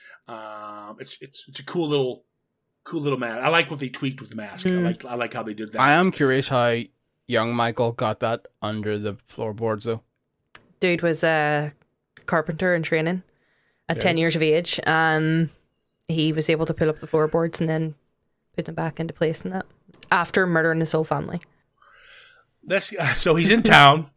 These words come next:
Speaker 1: <laughs> He's in town and to visit the folks. Um, so we got Linda and Bob.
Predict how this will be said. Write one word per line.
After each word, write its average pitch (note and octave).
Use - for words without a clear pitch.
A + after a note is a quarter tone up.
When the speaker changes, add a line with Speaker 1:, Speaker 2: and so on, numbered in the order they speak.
Speaker 1:
<laughs> -
He's A3+
in A3
town C#3+
and D3+
to D#3
visit D3
the C#3
folks. C#3
Um, C3
so D3+
we D3
got D3
Linda D3+
and D#3
Bob. B2